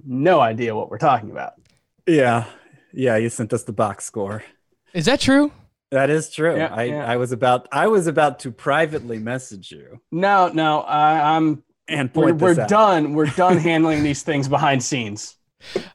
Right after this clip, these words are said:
Speaker 3: All right, so, uh, let's kinda figure this out on the spot right now. But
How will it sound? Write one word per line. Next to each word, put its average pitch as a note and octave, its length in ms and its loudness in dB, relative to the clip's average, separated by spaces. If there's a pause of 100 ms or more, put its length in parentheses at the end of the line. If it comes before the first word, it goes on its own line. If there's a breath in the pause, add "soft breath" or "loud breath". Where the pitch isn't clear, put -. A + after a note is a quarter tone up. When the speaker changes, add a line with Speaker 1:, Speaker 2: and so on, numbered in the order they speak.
Speaker 3:
All G#3+ 100 2
right, F3+ 240 0
so, F3 540 4
uh, D#3+ 160 2
let's - 520 0
kinda F3+ 420 0
figure F#3 240 0
this E3+ 200 0
out D#3+ 200 2
on E3+ 160 2
the D3 40 -2
spot F3 360 0
right D#3+ 220 2
now. C#3+ 340 0 (260 loud breath)
But D#3+ 340 2